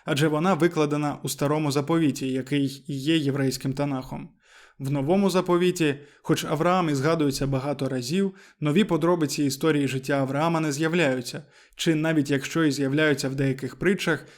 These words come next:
то не змінюють історії, викладеної у Старому Заповіті.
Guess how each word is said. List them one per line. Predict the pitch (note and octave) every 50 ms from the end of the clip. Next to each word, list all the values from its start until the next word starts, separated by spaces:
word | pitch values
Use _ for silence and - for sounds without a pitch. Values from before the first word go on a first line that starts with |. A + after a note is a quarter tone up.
| _ -
то | - E3
не | E3 D#3+ D3
змінюють | B2 C3 D3+ D#3 E3 E3 E3 D#3+ D#3 D3+ D#3 -
історії, | D#3+ C3+ - - E3+ E3+ E3 D3+ C#3+ C3+ C3 B2+
викладеної | A#2+ A#2+ C3 D#3 D3+ - D#3 D3 C#3 C#3 C3+ C3+ C3+ C3+ C3+ - - - - -
у | - D3+ C3+ C3+ C3+
Старому | C3+ - D3 C#3+ C#3 C3+ C3+
Заповіті. | C3 C#3+ C3 C#3 D#3 E3 D#3+ C3+ B2+ - - -